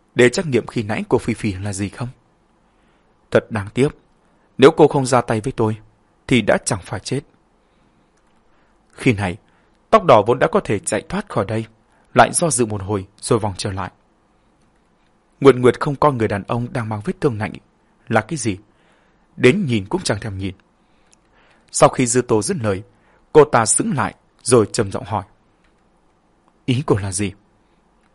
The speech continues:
Dư Tô liếc Tóc Đỏ, cười nói: "Đề bài của anh ta là kẻ phản bội có đáng chết hay không?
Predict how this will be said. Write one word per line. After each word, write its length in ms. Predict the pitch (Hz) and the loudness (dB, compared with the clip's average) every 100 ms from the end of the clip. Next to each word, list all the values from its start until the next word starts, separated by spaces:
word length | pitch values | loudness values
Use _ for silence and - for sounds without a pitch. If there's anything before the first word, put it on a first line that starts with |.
| _ _ _ _ _ | _ _ _ _ _
Dư 180 | - 139 | 0 2
Tô 280 | 135 127 117 | 4 4 4
liếc 220 | 127 170 | 2 -2
Tóc 120 | 202 | -6
Đỏ, 220 | 139 98 - - | -4 -4 -6 -4
cười 120 | 117 | -4
nói: 280 | 92 101 165 - _ _ _ _ _ _ _ _ _ _ _ _ - | -2 -6 -8 -14 _ _ _ _ _ _ _ _ _ _ _ _ 2
"Đề 120 | 127 | 4
bài 200 | 120 113 | 6 4
của 120 | 123 | 2
anh 80 | 117 | -4
ta 200 | 120 104 | -4 -8
là 180 | 95 95 _ _ _ _ _ _ | -8 -12 _ _ _ _ _ _
kẻ 160 | - 131 | 6 6
phản 240 | - 107 | 4 -4
bội 160 | 110 113 - | 0 -2 0
có 100 | 120 | -4
đáng 180 | 110 110 | -4 -6
chết 200 | - 151 | -6 -6
hay 80 | |
không? 200 | 104 113 | -6 -10